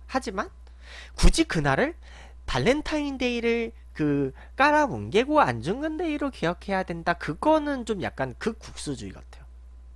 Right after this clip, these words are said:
이거는 제 생각이지만. 사실 그거예요.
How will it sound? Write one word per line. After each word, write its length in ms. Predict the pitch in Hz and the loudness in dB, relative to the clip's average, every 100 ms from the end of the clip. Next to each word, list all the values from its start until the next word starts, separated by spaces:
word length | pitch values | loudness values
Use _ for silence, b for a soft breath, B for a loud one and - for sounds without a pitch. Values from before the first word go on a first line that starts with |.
| - - - | -20 -20 -12
이거는 300 | 120 139 143 | -4 -4 -4
제 100 | 107 | -8
생각이지만. 580 | 98 104 - - - - - - - B B B B B B B B - - b b | -12 -14 -16 -20 -20 -20 -20 -20 -20 B B B B B B B B -20 -20 b b
사실 320 | - 311 330 | -2 2 2
그거예요. 640 | - 127 131 120 113 135 | 0 0 0 2 0 -4